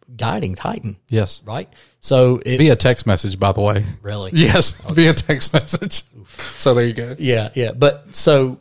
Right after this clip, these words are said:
Speaker 1: it took, it took others.
Speaker 2: Yes.
Speaker 1: It, it took, there, there were the five on the, on the submersible, but there
Speaker 2: Mm-hmm.
Speaker 1: were others on the surface helping them along that they were reliant on. Um,
Speaker 2: Yeah.
Speaker 1: so I think that harkens back to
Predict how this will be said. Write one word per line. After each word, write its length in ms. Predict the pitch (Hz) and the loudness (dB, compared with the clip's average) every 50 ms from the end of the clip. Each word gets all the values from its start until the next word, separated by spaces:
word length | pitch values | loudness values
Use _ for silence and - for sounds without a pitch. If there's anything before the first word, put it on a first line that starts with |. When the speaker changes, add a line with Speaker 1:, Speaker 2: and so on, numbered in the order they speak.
| _ _ | _ _
Speaker 1:
it 280 | - 151 151 147 - - | -2 -2 -2 -2 -6 -6
took, 420 | - 151 156 147 143 - - _ _ _ - | 2 4 4 4 4 0 -16 _ _ _ -10
it 180 | 131 - - | -10 -8 -2
took 200 | - 127 127 - | -2 -2 0 0
others. 480 | 117 120 - 214 - - - - - - - | -2 -4 -4 -6 -8 -14 -14 -18 -20 -16 -10
Speaker 2:
Yes. 320 | 110 98 95 92 - - | -8 -6 -6 -6 -8 -8
Speaker 1:
It, 40 | 120 | -10
it 120 | 123 - | -12 -10
took, 180 | - 143 135 - | -8 -10 -10 -8
there, 380 | - 113 110 127 123 120 120 101 | -8 -4 0 2 2 2 2 0
there 260 | 113 113 120 120 120 | -4 -4 0 0 0
were 200 | 117 120 117 113 | 2 2 0 0
the 80 | 113 110 | 0 -2
five 420 | - - 101 98 95 98 113 117 | -4 -4 -4 -4 -4 -4 -4 -4
on 240 | 107 101 107 113 113 | -4 -2 -2 -2 -2
the, 200 | - 135 131 - _ _ _ _ | -2 -4 -6 -8 _ _ _ _
on 140 | - 107 113 | -8 -6 -4
the 80 | 143 135 | -4 -4
submersible, 580 | - 160 151 98 90 87 - - - 98 101 | -6 -6 -4 -6 -6 -6 -8 -10 -10 -10 -10
but 180 | 101 104 110 - 107 | -6 -6 -8 -6 -6
there 120 | 120 127 | -6 -6
Speaker 2:
Mm-hmm. 60 | 135 131 | -4 -6
Speaker 1:
were 100 | 117 - | -8 -8
others 320 | 113 113 120 135 123 110 | -6 -4 -2 -2 -2 -2
on 100 | 107 107 | -2 -4
the 80 | 101 92 | -4 -4
surface 380 | - - 120 127 123 98 95 - | -4 -4 -4 -6 -6 -6 -8 -6
helping 400 | - 113 113 110 - 101 95 90 | -4 -4 -4 -4 -4 -4 -4 -4
them 140 | 101 101 95 | -6 -6 -6
along 320 | 90 87 98 113 127 - | -6 -6 -6 -6 -6 -8
that 140 | - - - | -10 -10 -8
they 120 | - 107 | -8 -6
were 180 | 104 104 104 98 | -6 -6 -6 -8
reliant 460 | 95 92 95 95 98 131 123 - - | -8 -6 -6 -6 -6 -8 -10 -12 -12
on. 280 | 92 - 90 - 131 - _ _ _ _ _ _ _ _ - | -12 -12 -12 -14 -16 -18 _ _ _ _ _ _ _ _ -8
Um, 320 | - 101 95 87 90 90 107 | -4 -4 -4 -4 -4 -6 -4
Speaker 2:
Yeah. 80 | 104 | -4
Speaker 1:
so 460 | 98 92 98 107 101 95 98 98 92 _ _ _ _ _ | -2 -2 -2 -4 -8 -8 -10 -12 -14 _ _ _ _ _
I 80 | - 104 | -14 -10
think 220 | - 101 101 - | -8 -8 -6 -6
that 140 | 92 90 - | -6 -8 -6
harkens 420 | - 104 95 - 95 87 98 98 | -4 -6 -4 -4 -6 -8 -8 -6
back 320 | 92 104 107 110 - - - | -6 -6 -6 -6 -8 -8 -6
to 560 | - 117 104 104 104 104 101 101 98 101 - | -4 -2 -2 0 0 -2 -2 -4 -6 -8 -10